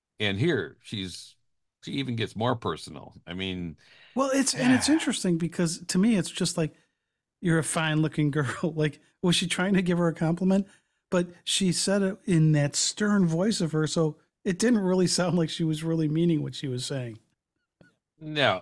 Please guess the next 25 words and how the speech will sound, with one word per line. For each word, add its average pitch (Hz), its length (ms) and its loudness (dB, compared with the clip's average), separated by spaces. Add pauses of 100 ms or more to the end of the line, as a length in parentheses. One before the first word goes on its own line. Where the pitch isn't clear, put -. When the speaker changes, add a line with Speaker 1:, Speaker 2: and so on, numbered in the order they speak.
Speaker 1:
I, - 260 -8
I, 294 300 -4
I, 233 100 -6
she, 254 300 -2
I 190 80 0
think - 200 -2
she 147 100 0
meant 117 260 2
what 165 140 -6
she 107 100 -2
was 80 140 -6
saying, 82 240 -6
that 95 120 -4
she 120 80 -4
was 95 120 -2
a 87 40 -8
fine-looking 87 480 -6
girl, 120 200 -4
but 101 160 -6
I - 80 0
think - 200 -8
it 95 120 -8
was 87 100 -12
because 92 300 -6
she's 92 400 -10